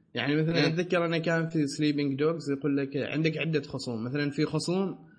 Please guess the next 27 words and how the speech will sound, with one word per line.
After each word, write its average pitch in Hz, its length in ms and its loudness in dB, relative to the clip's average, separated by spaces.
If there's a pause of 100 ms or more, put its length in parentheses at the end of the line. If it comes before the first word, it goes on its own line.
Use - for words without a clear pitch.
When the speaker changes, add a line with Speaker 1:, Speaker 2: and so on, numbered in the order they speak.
(160)
Speaker 1:
اللي 147 160 4
هم 151 160 4
است-، - 200 -4 (960)
نظام 180 380 4
الضرب 151 360 4
عندهم 165 280 0
يمسكك 165 560 0 (280)
ويجي 139 260 2
واحد 156 220 0
ثاني 139 300 -2
يضربك. 107 380 -4 (380)
Speaker 2:
أيوة، 131 340 6
Speaker 1:
هذا 151 120 4
Speaker 2:
أيوة. 156 140 0 (520)
Speaker 1:
نوع 156 180 0
من 170 160 0
الخصوم 175 480 2
أنت 165 100 -4
تضربه، 156 520 0
يعني 147 220 -2
تضربه 190 320 0
بيدينك 160 540 0
يتعور. 196 420 0
Speaker 2:
أيوة. 113 320 2
Speaker 1:
الحركات 165 420 -4
ما 160 140 0
تعوره. 120 480 -4